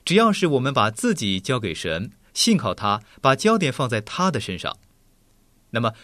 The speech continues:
结果会怎么样呢？结果就是我们的心灵可以获得安息，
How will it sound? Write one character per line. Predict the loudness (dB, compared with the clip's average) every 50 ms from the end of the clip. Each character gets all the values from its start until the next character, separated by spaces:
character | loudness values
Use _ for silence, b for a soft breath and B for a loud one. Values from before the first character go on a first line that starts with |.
| B
结 | B 4 4 6
果 | 6 4 4
会 | 4 0 0
怎 | 0 -4 -4
么 | -4
样 | -4 -4 -4
呢？ | -6 -10 -14 _ _ _ _ _ _ _ _ _ b b b
结 | b 2 4 4
果 | 4 2 0
就 | 0 -2
是 | 0 0 0 0 -2 b b b b b
我 | 2 4
们 | 4 4
的 | 2 0
心 | 0 0 0 2 2 4
灵 | 4 4 2 2 0 -2 -4 -8 _ _
可 | -2 2 2 2
以 | 2 2
获 | 0 0 0
得 | 0 0 -2
安 | -4 -4
息， | -6 -6 -6 -6 -6 -6